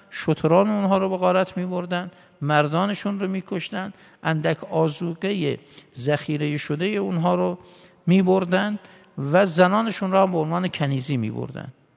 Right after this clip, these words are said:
دختران اونها رو می‌بردن و از آن خود می‌کردن. مجموعه غارتگری در شبه جزیره عربستان قبل از اسلام نهادینه شده بوده، قانون جنگل حکم فرما بوده،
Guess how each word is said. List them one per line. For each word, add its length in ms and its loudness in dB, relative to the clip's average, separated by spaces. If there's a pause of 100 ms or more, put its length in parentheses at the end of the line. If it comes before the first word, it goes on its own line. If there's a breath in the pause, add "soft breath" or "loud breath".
(600 soft breath)
دختران 500 4
اونها 260 2
رو 80 4
می‌بردن 480 0
و 40 0
از 180 0
آن 220 0
خود 260 -4
می‌کردن. 580 -8 (1080 soft breath)
مجموعه 880 4
غارتگری 1000 0 (320 soft breath)
در 140 2
شبه 360 -2
جزیره 560 -2
عربستان 760 -2 (340 soft breath)
قبل 260 0
از 160 -2
اسلام 640 -6 (280 loud breath)
نهادینه 720 2
شده 280 -2
بوده، 500 -4 (300 soft breath)
قانون 340 2
جنگل 380 2
حکم 240 -2
فرما 380 2
بوده، 360 -6